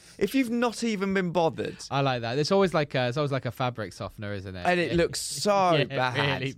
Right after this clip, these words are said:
Speaker 2: bad.
Speaker 1: I was like, I don't, I know you think you've saved yourself money, but you've lost,
Speaker 2: I
Speaker 1: well,
Speaker 2: always think that
Speaker 1: five pounds from me.
Speaker 2: some,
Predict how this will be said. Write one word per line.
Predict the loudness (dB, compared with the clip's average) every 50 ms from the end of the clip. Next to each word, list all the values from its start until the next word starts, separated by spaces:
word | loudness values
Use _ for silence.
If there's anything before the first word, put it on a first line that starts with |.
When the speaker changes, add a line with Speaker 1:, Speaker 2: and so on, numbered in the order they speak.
| -12 -8
Speaker 2:
bad. | -8 -8 -8 -2
Speaker 1:
I | -2 -2
was | -2 0
like, | 0 0 0 0 -6 -12 -12 -4 -2
I | -2 -2
don't, | 2 0 -2 -2 -2 -4 0
I | 0 0
know | 2 0
you | -2 -2 -4 -6
think | -6 -6 -6 -4 -4
you've | -6 -6 0
saved | 0 2 0 0 -2
yourself | -4 -6 -6 -6 -6
money, | -8 -4
but | -2 0
you've | 0 0 0 2
lost, | 2 2 2 2 0 -2 -6 -8 -8 -10 -14 -14 _ _ _ _ -20 -20 -20 -20 -20 -4
Speaker 2:
I | 0
Speaker 1:
well, | 2 2
Speaker 2:
always | 2 0
think | -6 -8 -8 -6
that | -6 -6 -2
Speaker 1:
five | -2 -4 -4 -2
pounds | -4 -6 -6 -4 -8
from | -8 -8
me. | -4 -2
Speaker 2:
some, | -2 -2 -2